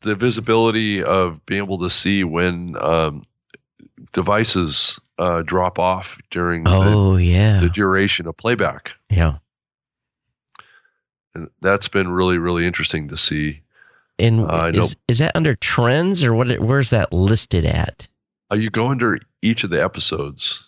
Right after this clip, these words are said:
Speaker 2: Oh, you have to go to an episode. Okay.
Speaker 1: Yeah.
Speaker 2: So let me take, uh, the one where we did, um, let me find when it's dropped off. So let's take the example, the one that was a one hour and eighteen minute, and we had, uh,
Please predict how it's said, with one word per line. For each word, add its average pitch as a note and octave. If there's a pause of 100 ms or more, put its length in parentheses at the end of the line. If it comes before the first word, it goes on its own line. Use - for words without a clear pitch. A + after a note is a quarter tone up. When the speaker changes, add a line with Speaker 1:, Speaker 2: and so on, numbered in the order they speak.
Speaker 2:
Oh, G2+
you F#2
have G#2
to B2
go B2
to A2
an F#2
episode. D#2+ (200)
Okay. E2
Speaker 1:
Yeah. F2 (680)
Speaker 2:
So F#2+
let A2
me A2
take, A2
uh, F2+
the E2+
one G2
where F#2
we F2+
did, F2
um, D#2 (960)
let A#2
me G#2
find F#2+
when F2+
it's -
dropped F2+
off. D#2+ (100)
So F#2+
let's A2+ (140)
take A#2
the F#2+
example, F#2
the F2
one F2+
that F2+
was E2+
a E2 (540)
one A#2+
hour B2
and G#2+
eighteen G#2
minute, G2
and -
we E2+
had, E2+
uh, E2+